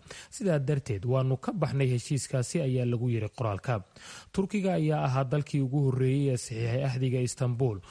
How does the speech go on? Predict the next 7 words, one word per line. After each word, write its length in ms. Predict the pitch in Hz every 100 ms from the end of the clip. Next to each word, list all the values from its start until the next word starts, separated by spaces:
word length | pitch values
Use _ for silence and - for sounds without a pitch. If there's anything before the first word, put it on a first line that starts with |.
| - - 120
oo 120 | 107
wata 240 | 107 135
magaca 340 | 131 139 117 113
magaalada 520 | 120 123 127 147 139
ugu 240 | 120 123
weyn 140 | 117 107
dalkaasi. 560 | 107 - 101 - 123